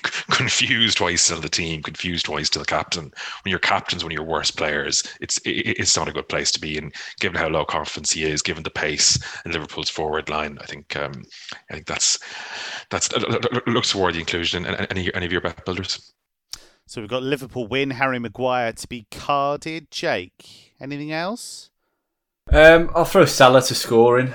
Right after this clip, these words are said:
Speaker 3: I think it's just around the even money mark. Um, yeah, he, he's, he's not really lost a beat this start of the season. I think he was, he's been,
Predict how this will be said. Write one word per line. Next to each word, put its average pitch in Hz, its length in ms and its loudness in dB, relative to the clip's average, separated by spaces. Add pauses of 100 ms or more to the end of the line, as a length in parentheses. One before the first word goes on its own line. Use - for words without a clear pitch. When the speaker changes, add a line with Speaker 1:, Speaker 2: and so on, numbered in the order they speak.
Speaker 3:
I - 40 -14
think 120 180 -4
it's - 280 -8
just - 240 -4
around 110 420 0
the 117 80 -2
even 110 220 2
money 113 200 2
mark. 117 540 4
Um, 110 440 2 (240)
yeah, 107 260 2
he, 117 140 -2
he's, 123 480 -2
he's 117 200 -6
not 127 140 4
really 101 560 -2 (800)
lost - 260 -8
a 98 40 -8
beat 127 360 0
this - 140 -8
start 101 280 2
of - 40 -4
the 101 60 -8
season. 107 380 -2
I 117 40 -4
think 110 200 -4
he 110 100 -2
was, 101 220 -4
he's 107 180 -8
been, 104 360 -2